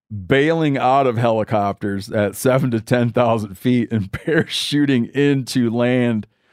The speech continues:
where they wanna hunt, and then they just get picked up later by the helicopter. So they land parachuting. And in classic special operator fashion, their eyes are all blacked out in the pictures, but he's got, um,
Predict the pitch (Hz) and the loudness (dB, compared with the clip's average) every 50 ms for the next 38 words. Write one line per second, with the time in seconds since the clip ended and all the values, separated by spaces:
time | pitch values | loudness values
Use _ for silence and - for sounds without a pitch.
0 | _ _ _ _ - 123 123 123 123 120 120 123 123 120 117 110 120 123 123 123 | _ _ _ _ -2 0 2 2 2 2 2 2 2 2 0 0 2 2 2 0
1 | 101 123 120 120 120 120 117 113 107 - - 107 - - 117 101 - 113 107 95 | 0 0 2 2 2 2 2 0 0 0 -4 -4 -2 -2 -2 0 0 0 -2 0
2 | 101 101 104 107 104 92 95 92 92 92 95 95 90 95 - - 98 90 90 - | 0 0 0 0 0 -2 -4 -4 -4 -4 -4 -4 -4 -6 -6 -6 -6 -6 -6 -8
3 | - 95 - - 110 107 107 110 104 110 117 117 120 120 117 113 104 95 123 120 | -12 -10 -6 -4 -2 0 0 0 0 0 -2 0 0 0 0 -2 -2 -2 -2 0
4 | 113 110 113 107 - - 98 92 82 80 90 110 - _ _ _ _ _ _ _ | 0 0 -2 -4 -4 -6 -8 -8 -8 -10 -14 -16 -18 _ _ _ _ _ _ _
5 | _ _ _ _ - 113 127 120 113 120 98 127 117 110 104 131 127 131 131 123 | _ _ _ _ -4 0 0 2 2 2 2 0 0 2 2 2 2 4 2 0
6 | - - 113 - - - 131 117 107 - 120 107 107 110 107 - 110 110 107 101 | 0 -4 -6 -6 -2 0 0 0 0 0 0 0 0 0 0 0 0 0 0 0
7 | 101 101 - 117 107 110 110 104 - 113 101 101 104 98 110 104 104 107 107 107 | -2 -2 0 0 0 0 0 -2 -2 -4 -4 -2 -2 -2 -2 0 0 0 -2 -2
8 | 107 104 101 101 98 95 107 104 101 101 101 - 113 107 104 95 98 98 92 104 | -2 -2 -2 -2 -2 -2 -2 -4 -2 -4 -4 -2 -2 -2 -2 -2 -4 -6 -4 -2
9 | 110 110 98 - 101 90 90 95 98 98 92 98 104 107 110 104 101 104 98 98 | -2 -2 -4 -6 -8 -10 -8 -8 -8 -8 -6 -6 -6 -4 -4 -2 -2 -2 -2 -4
10 | 95 95 95 87 95 | -4 -6 -8 -8 -12